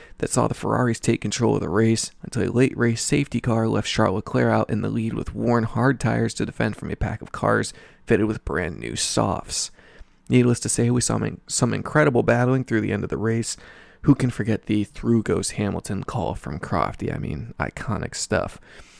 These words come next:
Carlos Sainz would take home his maiden, maiden Formula One victory ahead of Sergio Perez and Lewis Hamilton.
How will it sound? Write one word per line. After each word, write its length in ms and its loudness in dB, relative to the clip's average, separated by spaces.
Carlos 340 0
Sainz 300 2
would 140 -2
take 180 0
home 160 0
his 100 -2
maiden, 460 0
maiden 540 0
Formula 400 0
One 240 0
victory 360 0
ahead 160 0
of 80 -2
Sergio 440 0
Perez 380 -2
and 160 -6
Lewis 240 -2
Hamilton. 480 0